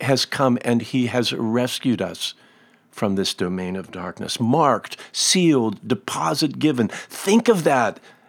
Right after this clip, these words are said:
in these difficult times. These are such difficult times. So many hurting people.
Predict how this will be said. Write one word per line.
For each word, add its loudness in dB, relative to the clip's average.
in 2
these 2
difficult -6
times. -8
These -4
are -2
such -6
difficult -6
times. -12
So -4
many 2
hurting -4
people. -12